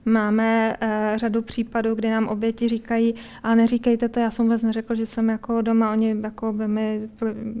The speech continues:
říkali: „Proč tam chodíš, jako, že jo, jsi slabej, to jako nezvládneš, takový, vždyť jsme tady my, tak co chodíš někam jinam?“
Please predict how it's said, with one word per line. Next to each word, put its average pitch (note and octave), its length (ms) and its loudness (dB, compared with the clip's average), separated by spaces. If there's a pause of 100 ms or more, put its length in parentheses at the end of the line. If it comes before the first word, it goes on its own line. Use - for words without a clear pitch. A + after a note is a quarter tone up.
říkali: A3+ 360 0
„Proč - 340 -8
tam A3 180 0
chodíš, A#3+ 460 0
jako, G#3+ 320 -6
že G#3 120 -8
jo, A3 140 -2
jsi A3 140 -10
slabej, A3+ 600 0
to A3+ 140 -12
jako G#3+ 200 -8
nezvládneš, A#3 760 2
takový, A3+ 320 -6
vždyť A3 160 -14
jsme A3 180 -2
tady A3 200 0
my, A#3+ 320 4
tak A#3 120 -8
co - 160 -6
chodíš A3+ 300 -4
někam A3+ 280 0
jinam?“ B3+ 280 2